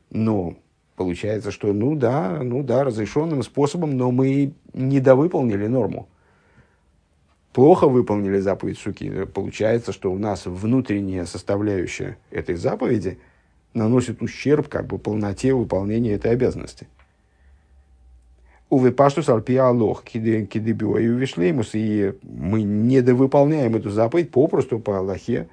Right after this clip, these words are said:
То есть мы не, не выполнили в итоге обязанность перенести сон в суку таким образом, как это необходимо. То есть мы за-, обязанность тейшву кейнтадуру недовыполнили.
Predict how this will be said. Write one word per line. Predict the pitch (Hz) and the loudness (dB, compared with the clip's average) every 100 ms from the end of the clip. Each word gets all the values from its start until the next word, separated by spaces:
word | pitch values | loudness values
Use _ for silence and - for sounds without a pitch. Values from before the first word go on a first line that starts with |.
| _ _ _ _ _ | _ _ _ _ _
То | - | -12
есть | 87 | -8
мы | 107 123 | -2 -2
не, | 170 113 117 151 | -2 -2 -2 -2
не | 127 117 | -2 0
выполнили | 170 151 147 113 104 98 87 92 85 - | 2 2 2 0 0 -2 -2 -4 -6 -12
в | 104 107 | -6 -4
итоге | - 107 82 87 - - _ _ - | 0 0 0 -6 -10 -16 _ _ -2
обязанность | 107 110 107 90 92 85 - _ | 0 4 4 2 -8 -10 -16 _
перенести | - 107 107 107 - 120 101 | -8 -4 -4 -6 -6 -6 -6
сон | - 127 92 73 - | -2 -2 -2 -6 -18
в | - | -18
суку | - 101 - 120 202 - _ _ _ _ _ _ - _ _ _ _ _ _ _ _ _ _ | -6 -6 -2 -2 -2 -6 _ _ _ _ _ _ -20 _ _ _ _ _ _ _ _ _ _
таким | 123 110 143 | 2 2 4
образом, | 139 123 107 110 | 4 4 2 0
как | 104 101 | 0 0
это | 104 101 92 - | 0 0 -4 -6
необходимо. | 113 110 104 - 107 98 151 160 | -2 0 0 2 2 2 0 0
То | 107 | -4
есть | 123 | -2
мы | 117 95 | -2 -2
за-, | 92 | -4
обязанность | - 117 123 107 101 98 - - | -6 -2 2 2 0 -6 -6 0
тейшву | 123 110 - - 90 - | 2 2 -2 -8 -10 -12
кейнтадуру | - 92 87 87 92 143 214 175 - _ - | -14 -12 -10 -6 -4 -2 -2 -2 -6 _ -6
недовыполнили. | 113 180 233 180 160 139 123 117 117 | -2 0 2 2 0 0 -2 -4 -8